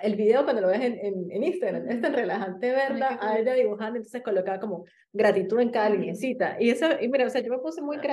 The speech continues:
Speaker 1: creativa en estos días a, a dibujar de esa forma. El día que hice el Principito,
Speaker 2: Ujú. Exacto.
Speaker 1: Me pareció muy loco que yo tuviese la capacidad de hacerlo al-, o sea, a mano alzada, o sea, como que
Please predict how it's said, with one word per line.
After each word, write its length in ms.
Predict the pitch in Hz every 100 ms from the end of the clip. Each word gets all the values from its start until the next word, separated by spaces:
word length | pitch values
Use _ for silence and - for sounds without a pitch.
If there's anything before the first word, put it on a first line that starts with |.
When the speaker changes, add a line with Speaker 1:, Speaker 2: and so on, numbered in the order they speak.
| 226
Speaker 1:
creativa 140 | 226 254
en 80 |
estos 260 | 302 285 247
días 220 | 247 254
a, 460 | 240 202 196 185 -
a 160 | 196 190
dibujar 460 | 190 180 185 202
de 100 | 226
esa 180 | 226 220
forma. 380 | 220 226 233 - -
El 100 | 208
día 160 | 214
que 80 | 220
hice 120 | 208 220
el 80 |
Principito, 640 | 190 185 185 170 202 214 226
Speaker 2:
Ujú. 100 | 226 214 226 - _ _ -
Exacto. 460 | 277 311 302 294
Speaker 1:
Me 140 | 220 220
pareció 400 | 220 214 - 208
muy 240 | 220 247
loco 340 | 240 247 254 254
que 120 | 190
yo 200 | 190 196 -
tuviese 280 | 233 220 226
la 180 | 190
capacidad 800 | 185 175 175 - 180 175 214 - -
de 120 | 190 196
hacerlo 760 | 196 190 202 208 196 - - _ _ -
al-, 300 | 202 202 202
o 60 | -
sea, 380 | 214 175 165 -
a 40 |
mano 380 | 180 180 185 185 - -
alzada, 380 | 175 180 214 180
o 40 |
sea, 100 | 185
como 160 | 180 170
que 260 | 180 214